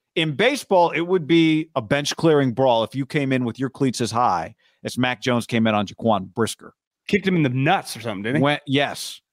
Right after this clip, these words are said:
Speaker 1: But there was another clip that came out of Mac sliding and, like, he, like, s-, s-, sprays his legs out to try and catch somebody. And remember last year there was the play where he, like, held on and twisted. Whose ankle was that?
Speaker 2: Oh, yeah.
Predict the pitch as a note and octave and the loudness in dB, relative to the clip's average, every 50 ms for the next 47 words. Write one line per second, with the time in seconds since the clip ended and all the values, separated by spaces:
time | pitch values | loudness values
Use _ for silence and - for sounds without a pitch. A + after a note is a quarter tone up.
0 | _ _ D#3 C#3+ E3+ F3 F3 E3 B2+ C#3+ C#3 C#3 C#3 D#3+ F3+ A3+ B3+ C4+ - - | _ _ -2 2 2 4 4 4 2 0 -2 0 2 2 2 2 0 -2 -6 -4
1 | - - C#3+ B2+ G2+ B2+ B2 - C3 B2+ B2+ B2+ B2+ A#2+ A2+ A2+ A#2+ C3 C3 B2 | 0 0 2 2 0 -2 -4 -4 -2 0 0 2 2 0 0 0 0 -2 -2 -4
2 | - - - C3+ B2+ B2+ B2+ B2+ B2+ B2+ B2 B2 A#2 - _ _ _ _ _ - | -6 -6 -2 0 2 2 2 2 2 0 -2 -2 -6 -10 _ _ _ _ _ -6
3 | C#3 C3+ C3 B2+ B2 - - C#3+ C3 C3 A#2+ A2+ - - - - - - _ _ | -4 -2 -2 -2 -2 -4 -8 -8 -6 -6 -6 -8 -8 -12 -16 -16 -18 -20 _ _
4 | _ _ - - - - _ _ _ _ _ - - - _ E3 E3 E3+ E3+ - | _ _ -20 -20 -20 -20 _ _ _ _ _ -20 -20 -8 _ 0 0 0 0 -2
5 | D3 C3+ G2 - A#2 B2 D#3 D#3+ E3 F3+ F#3 G3+ - F3+ E3 - F3+ F#3 F3+ E3+ | -4 -8 -8 -4 -2 -2 -2 0 2 0 0 0 -2 -6 -4 -2 -2 -2 0 0
6 | F#3+ F3+ F3+ - - F#3 F3+ F#3 F#3 F#3+ G#3 A#3 A#3 - _ _ _ _ _ _ | -2 -2 -2 -4 -6 -4 -2 0 0 0 -2 -4 -8 -12 _ _ _ _ _ _
7 | _ _ _ _ - D#3+ C#3+ D3+ E3+ F#3 F3 F3 D#3+ C#3 D3 D#3 E3+ E3+ D#3+ - | _ _ _ _ -4 0 2 2 2 4 4 4 4 4 4 2 2 0 -2 -4
8 | - C#3 C3+ C#3+ E3 F#3+ F#3+ F3+ F3 D#3+ D#3+ D3+ - F3 - - E3+ E3 E3+ D#3 | -4 -2 2 4 4 4 4 4 4 2 2 0 0 -4 0 2 2 2 2 2
9 | C#3+ C#3+ C3+ B2 A2+ - - D3+ D#3 D#3 D3+ D3 D3+ D3 C3 - - - D#3 D3 | 0 0 0 -2 -2 -2 0 0 2 2 2 0 0 0 -2 -6 -6 -8 -8 -6
10 | - D3+ D3 C#3 B2+ - _ _ _ _ _ _ _ _ G3 F#3 D3+ C3+ C3 C#3 | -6 -8 -10 -10 -10 -16 _ _ _ _ _ _ _ _ -4 -2 -2 -2 -2 -2
11 | - A#2+ F#2 F#2 - G#2 F#2+ F#2 F2+ - - _ _ _ _ _ _ _ _ _ | -4 -6 -8 -8 -12 -14 -16 -16 -18 -18 -20 _ _ _ _ _ _ _ _ _
12 | _ _ _ _ _ _ _ _ _ - D3 D#3 D3+ C#3+ D3+ F#3 A3+ A#3+ - | _ _ _ _ _ _ _ _ _ -2 0 2 4 4 4 4 4 2 0